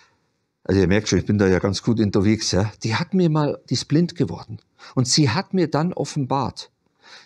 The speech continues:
dass sie als Kind plötzlich eine Engelserscheinung hatte. Und seit diesem Zeitpunkt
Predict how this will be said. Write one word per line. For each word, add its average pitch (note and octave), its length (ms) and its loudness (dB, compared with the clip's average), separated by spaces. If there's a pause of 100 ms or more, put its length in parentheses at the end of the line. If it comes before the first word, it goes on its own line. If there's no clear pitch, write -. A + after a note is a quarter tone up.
dass A2+ 240 0
sie D#3 240 -2
als - 400 -2
Kind - 540 -2
plötzlich - 640 -2
eine C#3 320 0
Engelserscheinung A2 800 -2
hatte. A2 240 -12 (920)
Und D3+ 220 2
seit G#3 400 -2
diesem F3 320 0
Zeitpunkt - 640 -8